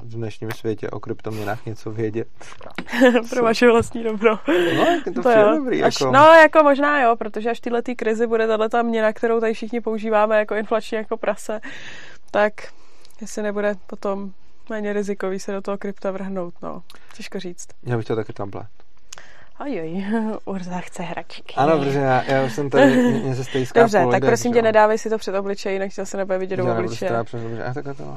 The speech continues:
Speaker 1: no, prdě, já to chci, abych to
Speaker 2: Dobře.
Speaker 1: celý číst, no,
Speaker 2: Tak
Speaker 1: pardon.
Speaker 2: jo, tak co, kdyby jsme už přešli
Speaker 1: Eh,
Speaker 2: k
Speaker 1: myslíš,
Speaker 2: tématu?
Speaker 1: že už
Speaker 2: Nebo
Speaker 1: bychom
Speaker 2: máš
Speaker 1: přešli
Speaker 2: ještě,
Speaker 1: k
Speaker 2: máš
Speaker 1: tématu?
Speaker 2: ještě nějaký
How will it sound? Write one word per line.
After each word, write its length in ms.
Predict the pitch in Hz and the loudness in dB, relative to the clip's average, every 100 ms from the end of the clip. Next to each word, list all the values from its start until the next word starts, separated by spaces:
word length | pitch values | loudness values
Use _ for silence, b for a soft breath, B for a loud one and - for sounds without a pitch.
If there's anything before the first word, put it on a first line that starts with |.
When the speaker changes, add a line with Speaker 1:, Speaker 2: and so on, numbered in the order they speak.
| 135 | -10
Speaker 1:
no, 100 | 147 - | -10 -10
prdě, 140 | - - | -10 -10
já 60 | 104 | -10
to 100 | 113 | -10
chci, 160 | - - | -10 -10
abych 240 | 117 - | -10 -12
to 100 | 123 | -10
Speaker 2:
Dobře. 300 | 110 - - | -8 -8 -8
Speaker 1:
celý 160 | - 123 | -8 -10
číst, 140 | - | -10
no, 260 | 131 - - | -10 -10 -8
Speaker 2:
Tak 100 | 208 | -4
Speaker 1:
pardon. 220 | 220 180 175 | 0 0 0
Speaker 2:
jo, 60 | - | -4
tak 180 | 208 | -8
co, 120 | - 214 | -8 -8
kdyby 160 | 208 | -8
jsme 140 | 202 - | -6 -8
už 260 | - - - | -8 -10 -10
přešli 200 | - - | -8 0
Speaker 1:
Eh, 40 | 131 123 | 2 2
Speaker 2:
k 20 | |
Speaker 1:
myslíš, 120 | - 131 | 0 -4
Speaker 2:
tématu? 120 | 123 | -2
Speaker 1:
že 100 | 135 | -2
už 60 | 190 | -2
Speaker 2:
Nebo 140 | 208 | 0
Speaker 1:
bychom 80 | 220 | 2
Speaker 2:
máš 160 | 220 220 | 2 0
Speaker 1:
přešli 200 | 226 240 | -4 -6
Speaker 2:
ještě, 80 | - | -6
Speaker 1:
k 60 | |
Speaker 2:
máš 60 | 220 | -4
Speaker 1:
tématu? 180 | 202 247 | -4 -6
Speaker 2:
ještě 200 | - 226 | -6 -6
nějaký 460 | 220 208 214 - | -8 -8 -10 -10